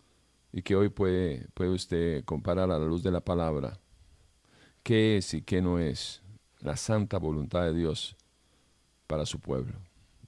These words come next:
para sus hijos. Gracias, Señor, por este día. Lo vamos a aprovechar, Señor. Que mis hermanos y las personas que aún no lo han recibido a usted o que estén caminando en pecado,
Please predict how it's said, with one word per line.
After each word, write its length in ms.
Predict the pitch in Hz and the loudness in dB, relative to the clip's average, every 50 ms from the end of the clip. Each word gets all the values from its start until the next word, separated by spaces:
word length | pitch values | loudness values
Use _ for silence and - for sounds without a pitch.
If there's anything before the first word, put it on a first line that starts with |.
| - | -10
para 180 | - - 80 78 | -6 -4 -4 -4
sus 260 | 76 87 82 - - | -4 -4 -6 -6 -6
hijos. 460 | 65 - - - - - - - - - _ _ _ _ _ _ _ _ _ _ _ _ _ _ _ _ _ _ _ _ _ _ - | -8 -8 -10 -16 -14 -14 -14 -14 -14 -18 _ _ _ _ _ _ _ _ _ _ _ _ _ _ _ _ _ _ _ _ _ _ -8
Gracias, 380 | 113 104 110 110 104 117 101 | -2 0 2 2 2 2 0
Señor, 340 | - - 90 90 90 87 82 | 0 0 0 0 0 0 -2
por 180 | - - 80 80 | -2 -2 -4 -2
este 200 | 78 - - 78 | -2 -2 -2 -2
día. 280 | 67 67 67 71 - - - - - - - _ _ _ _ _ _ _ _ _ _ _ _ _ _ _ _ _ _ _ _ _ _ _ _ _ - | -2 -2 -4 -6 -8 -12 -16 -20 -20 -20 -20 _ _ _ _ _ _ _ _ _ _ _ _ _ _ _ _ _ _ _ _ _ _ _ _ _ -4
Lo 100 | 85 90 | 0 0
vamos 220 | 95 95 95 - | 2 2 0 0
a 40 | 90 | -2
aprovechar, 460 | - - 82 78 69 - - 73 69 | -4 -2 -2 -4 -4 -4 -6 -6 -6
Señor. 340 | - 62 60 58 57 - - - _ _ _ _ _ _ _ _ _ _ _ _ _ _ _ _ _ _ _ _ _ _ _ _ _ _ _ _ _ | -6 -8 -8 -6 -6 -8 -10 -14 _ _ _ _ _ _ _ _ _ _ _ _ _ _ _ _ _ _ _ _ _ _ _ _ _ _ _ _ _
Que 80 | - - | -8 -4
mis 180 | 76 78 - - | -4 -4 -2 -2
hermanos 720 | 82 76 90 101 101 98 92 85 - - - - - - - - 107 95 - - - - - - - | 0 0 2 2 2 2 0 0 -2 -6 -8 -10 -10 -12 -14 -14 -14 -14 -14 -16 -18 -14 -12 -12 -8
y 80 | 76 76 | -6 -6
las 160 | 76 82 - | -6 -6 -6
personas 460 | - - - - 98 90 90 82 - | -6 -4 -2 0 2 2 2 0 0
que 120 | - 90 | -2 0
aún 420 | 78 85 98 110 110 98 87 71 - 82 - - - - - - _ _ _ _ - - - _ - - - - _ _ - | 2 4 4 4 4 4 2 -2 -4 -10 -16 -20 -20 -20 -20 -20 _ _ _ _ -20 -20 -20 _ -20 -20 -20 -20 _ _ -10
no 240 | - 85 87 90 95 | -4 0 2 4 4
lo 80 | 92 90 | 4 4
han 100 | 90 - | 2 2
recibido 480 | 82 80 - - 82 82 95 95 87 | 0 -2 -2 0 0 2 2 4 2
a 40 | 78 | 2
usted 340 | 78 - - 110 120 113 95 | 0 0 0 2 2 4 2
o 80 | 85 | 2
que 100 | - - | 0 -2
estén 220 | 78 - - 98 90 | -4 -2 0 -2 0
caminando 400 | - 92 90 87 90 92 92 85 | 0 0 0 2 2 2 2 0
en 80 | 80 | 0
pecado, 540 | 73 - 78 - 104 107 113 110 104 101 - | -2 -2 -2 0 2 2 4 4 2 0 -2